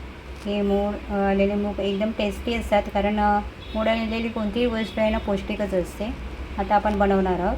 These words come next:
बघा झटपट. तर आता ह्याच्यामध्ये आपण काय टाकणार आहोत, हळद, मीठ आणि हे दाबलेले,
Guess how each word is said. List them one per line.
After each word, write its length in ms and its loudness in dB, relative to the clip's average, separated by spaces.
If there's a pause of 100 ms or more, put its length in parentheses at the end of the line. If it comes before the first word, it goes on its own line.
(140)
बघा 220 2
झटपट. 420 0 (540)
तर 40 0
आता 360 2
ह्याच्यामध्ये 460 -2
आपण 220 0
काय 200 2
टाकणार 340 0
आहोत, 300 2
हळद, 340 4
मीठ 300 4 (600)
आणि 500 2
हे 240 -2
दाबलेले, 840 2